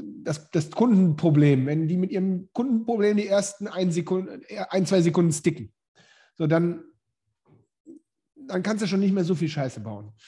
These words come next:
So, und das, ähm, das wäre mein Creative Matters. Und, äh, wenn du nicht weißt, wo starten, dann schreib das Kundenproblem einfach mal fett drauf und guck mal, was passiert.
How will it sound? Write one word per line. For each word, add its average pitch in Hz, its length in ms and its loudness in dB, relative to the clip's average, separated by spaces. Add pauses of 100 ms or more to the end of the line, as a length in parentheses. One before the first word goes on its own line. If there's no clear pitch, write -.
(340)
So, 143 180 2
und 147 200 2
das, 147 340 0
ähm, 127 580 -2
das 147 240 -4
wäre 135 220 -2
mein 127 460 -4 (320)
Creative 180 340 2
Matters. 175 520 -2
Und, 151 360 -6
äh, 156 240 -12
wenn 156 140 0
du 165 60 2
nicht 160 180 0
weißt, 160 280 2
wo 160 100 2
starten, 165 400 0
dann 147 260 -2 (160)
schreib 185 360 -2
das 170 200 -8
Kundenproblem 147 640 -4
einfach 127 280 -10
mal 120 140 -8
fett - 220 -8
drauf 101 380 -8 (500)
und 143 100 -4
guck 165 180 0
mal, 147 140 4
was 135 180 0
passiert. 113 380 -6